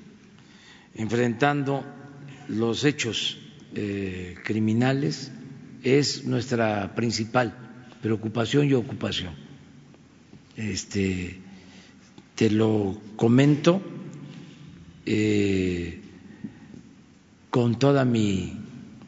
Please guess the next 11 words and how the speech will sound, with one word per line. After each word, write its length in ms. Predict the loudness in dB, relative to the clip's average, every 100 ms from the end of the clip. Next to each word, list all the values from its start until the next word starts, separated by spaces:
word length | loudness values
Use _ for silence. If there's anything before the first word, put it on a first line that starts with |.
| -20 -20 -20 -20 -20 -20 -6
autenticidad. 840 | 0 2 2 2 2 2 0 -2 -6 -10 -14 -16 -20 -20 -20 -20 -20 -20 -8
Eh, 680 | 0 2 2 2 0 0 -4
y 120 | 0 4
vamos 360 | 6 6 4
a, 300 | 4 2 -2
a, 680 | -4 -6 -4 -4 -6 -6 -6
a 60 | -4
pacificar 600 | -2 -2 -2 -2 0 0
el 80 | 0
país. 420 | -6 -6 -6 -2
Es, 500 | 0 2 2 -2